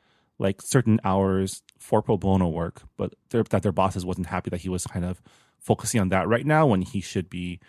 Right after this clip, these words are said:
focusing on working on hours actually bringing the firm in money. Um, so I think the fact that he was not prioritizing his time to the, to the wishes of the firm was, like, a plot point. I,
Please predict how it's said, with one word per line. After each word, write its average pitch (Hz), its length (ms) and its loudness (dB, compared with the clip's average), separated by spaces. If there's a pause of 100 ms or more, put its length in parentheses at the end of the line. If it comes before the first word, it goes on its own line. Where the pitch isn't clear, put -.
(180)
focusing 101 380 -4
on 90 220 -6
working 92 400 -4
on 90 300 -8
hours 87 240 -4
actually - 240 -10
bringing 90 200 -6
the 82 80 -10
firm 90 220 -6
in 85 100 -8
money. 90 380 -4 (600)
Um, 92 460 -2 (280)
so 120 360 6
I 123 60 4
think 151 320 4 (240)
the 135 80 6
fact 139 300 4
that 143 140 6
he 120 140 0
was 107 440 4
not 98 300 2
prioritizing 98 680 -2
his 92 100 -4
time 92 380 -2
to - 140 -14
the, 92 160 -4 (260)
to 107 100 -6
the 87 360 -6
wishes 117 360 2
of 185 100 2
the 185 80 -2
firm 196 320 4 (840)
was, 104 640 4
like, 101 200 0 (600)
a 104 60 4
plot - 380 0
point. 92 240 -2
I, 92 160 -6